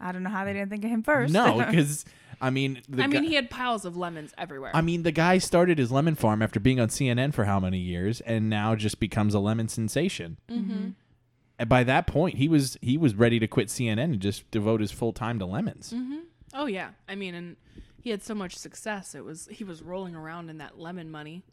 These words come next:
Speaker 2: He was literally rolling around in lemons too, because he had so many lemons on his farm to sell.
Speaker 3: He had a lemon bed,
Speaker 2: Mm-hmm.
Speaker 3: lemon couch,
Speaker 2: Lemon television.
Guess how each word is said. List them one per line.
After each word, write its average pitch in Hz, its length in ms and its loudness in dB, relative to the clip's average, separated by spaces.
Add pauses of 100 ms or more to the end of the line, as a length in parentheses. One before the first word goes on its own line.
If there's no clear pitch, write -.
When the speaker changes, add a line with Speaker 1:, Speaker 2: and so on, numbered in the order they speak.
(280)
Speaker 2:
He 113 80 0
was 113 140 6
literally 110 380 4
rolling 104 320 2
around 98 280 -2
in 92 120 -6
lemons 131 340 -4
too, 175 160 2
because 95 300 -4
he 95 60 -4
had 98 180 -4
so 110 120 -2
many 101 200 0
lemons 110 340 -2
on 92 80 -2
his 92 120 -6
farm 196 280 -6
to 92 80 -8
sell. 85 340 -10
Speaker 3:
He 233 140 -8
had 220 140 -4
a - 20 -6
lemon 185 300 -8
bed, 185 480 -10 (200)
Speaker 2:
Mm-hmm. 101 340 0 (260)
Speaker 3:
lemon 165 260 -12
couch, 196 680 -12 (360)
Speaker 2:
Lemon 110 300 -2
television. 110 540 -4